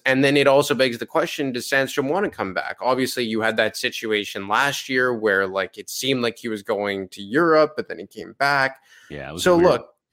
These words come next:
Speaker 1: it, it was a weird situation. And, you know, Sandstrom, he's a year older than Carter Hart, right? So
Speaker 2: Yeah.
Speaker 1: he's a guy that he's gonna be twenty-six by next January.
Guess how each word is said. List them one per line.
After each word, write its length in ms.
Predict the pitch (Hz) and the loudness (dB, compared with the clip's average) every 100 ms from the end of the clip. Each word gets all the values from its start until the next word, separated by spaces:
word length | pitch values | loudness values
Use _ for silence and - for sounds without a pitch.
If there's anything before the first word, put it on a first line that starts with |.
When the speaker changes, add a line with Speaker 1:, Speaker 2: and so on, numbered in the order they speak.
| _ | _
Speaker 1:
it, 180 | 160 143 | -4 2
it 60 | |
was 140 | 156 156 | 4 6
a 60 | |
weird 320 | 165 185 226 180 | 4 4 0 -2
situation. 760 | 190 - 160 165 160 135 120 | -6 -2 2 2 2 -2 -2
And, 240 | 117 135 151 | -2 -2 0
you 60 | |
know, 100 | 160 | 0
Sandstrom, 520 | 147 160 202 208 190 139 | 2 0 0 -2 -2 -2
he's 120 | 127 | -2
a 40 | |
year 240 | 123 127 170 | -2 -2 -2
older 260 | 156 170 | -2 -2
than 140 | 147 123 | -2 0
Carter 280 | 120 120 | 0 0
Hart, 340 | 104 110 101 - | 2 0 -2 -6
right? 240 | 98 98 98 | -8 -8 -10
So 200 | - 110 | -6 -4
Speaker 2:
Yeah. 60 | 110 | -4
Speaker 1:
he's 180 | 120 | -8
a 60 | 113 | -4
guy 300 | 123 131 131 | 0 4 4
that 280 | 120 107 - | 4 2 -2
he's 220 | 113 110 | -10 -8
gonna 180 | - 110 | -4 -4
be 120 | 110 | -4
twenty-six 800 | 110 - 123 139 - 123 120 - | -8 -4 -2 -2 -2 -4 -2 -6
by 400 | - 107 104 101 | 0 2 4 2
next 300 | 101 107 - | 0 -2 -2
January. 760 | 113 110 107 110 107 107 107 | 0 2 2 4 4 6 4